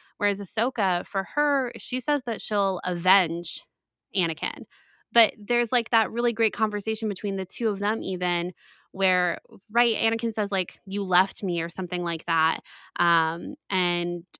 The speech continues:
Ahsoka says, "I won't leave you this time." But she's staying to avenge her master that she feels is dead,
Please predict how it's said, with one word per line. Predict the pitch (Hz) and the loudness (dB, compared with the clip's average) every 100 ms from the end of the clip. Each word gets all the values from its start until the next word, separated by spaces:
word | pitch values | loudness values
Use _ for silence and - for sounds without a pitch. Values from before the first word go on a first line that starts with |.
| - | -10
Ahsoka | 190 196 185 | -4 -4 -4
says, | 185 180 | -4 -2
"I | 180 | -2
won't | 180 190 185 | 2 2 2
leave | 185 185 | 0 -2
you | 175 170 | -2 -2
this | 165 196 - | -2 -6 -8
time." | - 147 - - 214 - _ _ | -4 -2 -4 -6 -10 -16 _ _
But | 208 | -4
she's | - 254 240 | -4 -4 -6
staying | - 233 240 240 220 202 190 - _ - - _ _ _ - | -4 0 2 2 0 -2 -4 -8 _ -20 -20 _ _ _ -8
to | 233 | -2
avenge | 208 190 190 202 196 | 0 2 2 2 0
her | - 185 | -4 -4
master | 180 175 185 - 160 - | 0 2 0 -2 -8 -6
that | 180 170 | -6 -6
she | - 196 | -6 -8
feels | 180 190 170 170 | -4 -2 -2 -2
is | 170 | -6
dead, | - 165 156 - | -6 -2 -2 -4